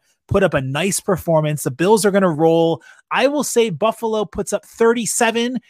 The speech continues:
and they win thirty-seven to thirteen in a cakewalk to get to nine and six on the year, setting up a rematch on New Year's Eve with the New England Patriots in what could be Bill Belichick's last visit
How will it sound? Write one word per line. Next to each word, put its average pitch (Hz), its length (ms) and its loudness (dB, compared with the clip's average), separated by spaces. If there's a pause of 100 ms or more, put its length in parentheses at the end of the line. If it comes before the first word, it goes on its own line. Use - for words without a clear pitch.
(140)
and 151 140 -6
they 160 60 -2
win 170 180 -2
thirty-seven 185 580 0
to 170 80 -2
thirteen 165 840 -4 (320)
in 143 140 -10
a 127 60 -12
cakewalk 220 680 0 (320)
to 185 100 -2
get 175 160 -2
to 160 100 -6
nine 156 580 -2
and 143 280 -8
six - 600 -10 (180)
on 123 380 -8
the 120 80 -8
year, 139 280 -4
setting 262 400 0
up 220 220 0 (460)
a 131 120 -12
rematch 175 760 -2
on 135 300 -6
New 165 120 -2
Year's 226 400 -2
Eve 170 400 -4 (240)
with 170 340 -2
the 123 160 -8 (300)
New 170 180 0
England 247 260 0
Patriots 196 600 -2 (240)
in 160 120 -4
what 156 220 -6
could 208 220 2
be 208 140 -4
Bill 175 300 -2
Belichick's 170 640 -4
last 151 440 -6
visit 147 480 -4